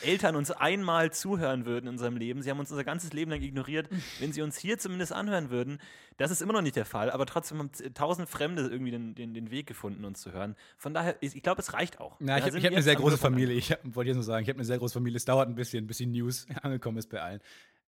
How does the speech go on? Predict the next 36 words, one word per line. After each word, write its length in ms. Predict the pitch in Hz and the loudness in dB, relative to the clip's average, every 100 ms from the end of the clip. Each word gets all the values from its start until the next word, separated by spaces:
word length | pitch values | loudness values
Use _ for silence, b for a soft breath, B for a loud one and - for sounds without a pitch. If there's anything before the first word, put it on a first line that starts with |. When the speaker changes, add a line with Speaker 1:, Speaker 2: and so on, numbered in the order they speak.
| - | -8
Speaker 2:
Ähm. 400 | 110 110 107 107 | -4 -2 -2 -4
Speaker 1:
Das 120 | 127 | 0
heißt 160 | 160 165 | 0 2
aber 160 | 147 | 2
auch, 140 | 165 - | 4 2
dass 240 | 147 143 | -2 -2
wir 60 | 143 | -4
jetzt, 320 | 139 - - | -4 -6 -6
äh, 40 | 123 | -4
eine 220 | 127 123 | -2 -2
dritte 260 | 127 160 | -4 -8
Klasse 300 | 160 147 160 143 | -4 -4 -2 -2
Hörer 260 | 180 95 | 0 0
haben 200 | 87 87 | -2 -6
tatsächlich. 680 | 87 87 90 87 127 - - | -10 -10 -10 -8 -10 -12 -10
Ähm, 380 | 98 104 104 104 | -6 -4 -4 -6
also 160 | 107 110 | -6 -8
das 180 | 110 - | -6 -4
heißt, 280 | 131 - | -4 -2
der, 120 | 117 110 | -4 -4
der 140 | 110 | -4
innere 260 | 151 156 143 | -6 -4 -4
Kreis 360 | - 120 165 | -4 -4 -4
wird 100 | 135 | -6
immer 160 | 123 113 | -6 -6
breiter, 540 | - 101 156 180 180 - _ 120 | -4 -4 -4 -4 -6 -10 _ -12
die, 100 | - | -10
der 220 | 117 120 | -4 -2
Speaker 2:
Ach 40 | |
ja, 40 | 151 | 0
Speaker 1:
innere 120 | 165 170 | 0 2
Speaker 2:
genau. 100 | 135 | 2
Speaker 1:
Zirkel, 280 | 165 170 160 | 0 -2 0
Inner 180 | 175 170 | 4 4
Circle, 520 | - 151 170 175 170 | 4 2 2 2 2
Speaker 2:
Ja. 80 | - | 0